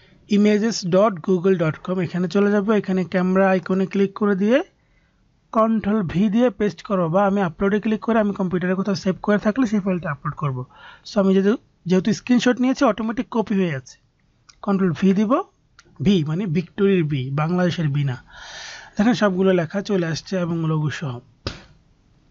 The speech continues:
তো এইখানে এই জিনিসটা আমাদের দরকার। So এটাকে আমি কপি করলাম, কারণ ইংলিশ লেখা আপনি লিখতে পারবেন। So এটা কপি করলাম। এখন আমি এটা কপি করে যদি আমি এদিক থেকে টাইপ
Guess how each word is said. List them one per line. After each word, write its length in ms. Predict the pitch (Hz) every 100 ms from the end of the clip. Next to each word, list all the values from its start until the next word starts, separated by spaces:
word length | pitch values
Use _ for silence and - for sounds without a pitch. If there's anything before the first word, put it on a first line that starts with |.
| - -
তো 80 | -
এইখানে 460 | 214 208 262 220 - -
এই 320 | 262 302 285
জিনিসটা 400 | 233 202 - 202
আমাদের 220 | 170 156
দরকার। 320 | 151 139 135 - _ _ _ _ _ _ _ _ _ _ _ _ -
So 100 | 220
এটাকে 320 | 190 214 240
আমি 140 | 269 -
কপি 260 | 208 196
করলাম, 380 | 160 143 127 135 -
কারণ 340 | - 226 233 285
ইংলিশ 360 | 240 240 190
লেখা 160 | 240 208
আপনি 180 | 208 208
লিখতে 260 | 170 -
পারবেন। 320 | 156 147 151 220 _ _ - - _ _
So 120 | - 254
এটা 160 | 247 -
কপি 260 | 262 269
করলাম। 400 | 214 175 165 233
এখন 380 | 214 196 233 233
আমি 200 | 208 208
এটা 120 | 208 202
কপি 240 | 220 226
করে 200 | 220 214
যদি 140 | 208
আমি 160 | 214 208
এদিক 180 | 196 190
থেকে 180 | 208 208
টাইপ 260 | 208 196